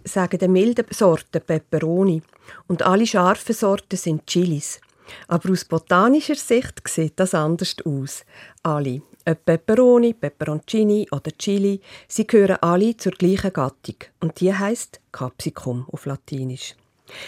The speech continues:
Innerhalb von dieser Gattung Capsicum gibt's verschiedene Arten. Ein Beispiel. Unsere milde Peperoni gehört zu der Art Capsicum annum. Genauso wie der scharfe Chili Cayenne.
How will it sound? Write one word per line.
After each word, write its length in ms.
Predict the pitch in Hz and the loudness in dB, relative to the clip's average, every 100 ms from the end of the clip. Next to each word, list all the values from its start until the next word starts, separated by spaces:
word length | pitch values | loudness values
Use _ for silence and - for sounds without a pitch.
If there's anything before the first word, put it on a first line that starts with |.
| - _ | -18 _
Innerhalb 600 | 214 254 370 247 156 147 | 4 6 4 2 -2 -2
von 140 | - - | -6 -2
dieser 240 | 180 226 | 0 0
Gattung 420 | 180 170 - 180 | -2 -2 -2 -8
Capsicum 720 | - 151 156 - 208 - 139 147 | -6 -8 -6 -8 -8 -4 -4 -4
gibt's 240 | 170 156 - | -4 -4 -4
verschiedene 500 | 165 180 180 175 151 | -2 0 0 0 0
Arten. 500 | 139 - - 131 143 _ _ _ | -2 -6 -8 -8 -8 _ _ _
Ein 80 | 175 - | -4 0
Beispiel. 560 | 175 196 - 135 131 131 _ _ - - - - _ - | 0 0 -2 -6 -6 -10 _ _ -20 -20 -20 -20 _ 2
Unsere 360 | 190 190 202 | 4 6 6
milde 420 | 190 214 302 247 202 | 6 6 6 2 2
Peperoni 920 | 185 170 - 165 185 220 214 151 - _ - - - _ | 2 2 2 2 4 6 6 4 -4 _ -20 -20 -20 _
gehört 300 | - 196 214 | 4 4 4
zu 100 | 220 | 0
der 180 | 190 - | 2 2
Art 340 | 160 175 - | 2 0 -4
Capsicum 640 | - 165 - 226 - 226 220 | -4 -4 -2 -6 0 0 0
annum. 460 | 139 147 143 139 151 _ _ | -2 -2 -2 -4 -8 _ _
Genauso 560 | - 175 180 240 - 240 | 0 2 2 2 2 2
wie 80 | 202 | 2
der 140 | 151 | -2
scharfe 500 | - 135 190 - 254 | 0 0 0 -2 -2
Chili 400 | - 262 254 - - | 0 2 2 0 -2
Cayenne. 560 | 156 156 156 123 127 | -2 0 -2 -4 -6